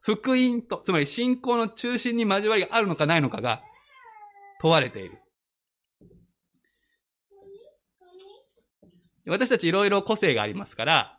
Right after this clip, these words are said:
もともと社交的な人っていますね。そういう人は、まあ、なんとなくですけど、教会の中でいろんな人と会うのも別にそんなに疲れない。だけど、ま、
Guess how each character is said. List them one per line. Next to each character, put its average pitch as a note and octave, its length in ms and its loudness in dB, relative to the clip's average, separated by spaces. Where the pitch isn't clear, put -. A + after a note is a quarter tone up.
も F#3+ 120 -6
と C4+ 100 0
も C4+ 100 0
と A#3+ 100 2
社 G#3 180 -2
交 A#3 180 4
的 A#3 160 0
な G#3 120 0
人 F#3 180 0
っ F3 80 -8
て - 240 -18
い - 20 -10
ま G2+ 120 -10
す - 140 -14
ね。 F3+ 140 -2
そ B3+ 180 0
う - 20 4
い B3 40 4
う - 20 4
人 B3 120 2
は、 F3+ 80 4
ま D3+ 120 4
あ、 - 20 0
な F3 140 2
ん A3 80 -6
と A3 120 -6
な A3 140 0
く F3 100 -4
で B2 80 0
す - 80 -14
け C3 100 -6
ど、 C3 100 0
教 D#3+ 160 2
会 D3+ 180 2
の D3+ 60 0
中 C3+ 200 -2
で C#3 260 2
い D3 60 0
ろ E3 60 2
ん - 20 2
な D#3 60 0
人 C#3+ 120 -8
と C#3+ 100 -4
会 D3 100 4
う B2+ 40 0
の A2 100 -4
も B2 100 -2
別 A#2 120 -4
に G#2+ 80 -6
そ D3+ 80 -4
ん C#3+ 40 0
な C3+ 60 0
に B2 60 -6
疲 - 200 -10
れ F#2 100 -6
な F#2 120 -16
い。 - 120 -20
だ A3+ 100 0
け G#3+ 100 0
ど、 F#3 140 2
ま、 F#3+ 140 0